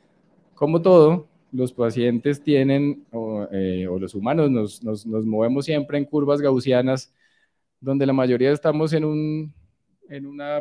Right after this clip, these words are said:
parte ancha, digamos, de la campana, donde hace el pico, y en los extremos, pues, están los que,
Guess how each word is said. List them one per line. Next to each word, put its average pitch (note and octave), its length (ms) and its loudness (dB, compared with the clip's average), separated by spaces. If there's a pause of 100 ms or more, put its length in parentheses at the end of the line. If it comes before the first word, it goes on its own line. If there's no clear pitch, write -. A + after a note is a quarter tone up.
parte D3 300 -8
ancha, D3 320 -8
digamos, B2+ 520 -6
de B2+ 100 -8
la A#2+ 60 -6
campana, B2+ 440 -8
donde B2 180 -4
hace A2+ 140 -6
el A#2+ 60 -10
pico, - 440 -6
y C#3 140 0
en C3 80 0
los A#2 120 -2
extremos, A2 460 -2
pues, A#2+ 160 0
están G#2 340 -2
los A2+ 200 0
que, A2 260 -4